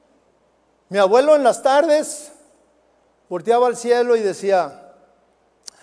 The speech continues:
"Hay que recoger todo porque va a llover". Andábamos en el campo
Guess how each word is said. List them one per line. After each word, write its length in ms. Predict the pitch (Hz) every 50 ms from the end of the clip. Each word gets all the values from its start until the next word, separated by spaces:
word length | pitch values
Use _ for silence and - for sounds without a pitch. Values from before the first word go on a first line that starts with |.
| - - _
"Hay 120 | 156 156
que 100 | 175 208
recoger 400 | 202 190 156 165 - 170 185 180
todo 300 | - 185 190 196 190 190
porque 240 | - 160 131 - 156
va 120 | 143 151
a 40 | 170
llover". 500 | 170 170 147 135 147 143 131 - - _ _ _ _ _ _ _ _ _ _ _ _ _ _ _ _ _ _ _ _ _ _ _ _ _ _ _ _ _ _ _ _ _ _ _ _ _ _ _ _ _ _ _ _ _ _
Andábamos 320 | 139 139 156 180 196 165 160
en 100 | 165 147
el 60 | 139
campo 580 | - 170 175 160 165 175 165 151 135 127 -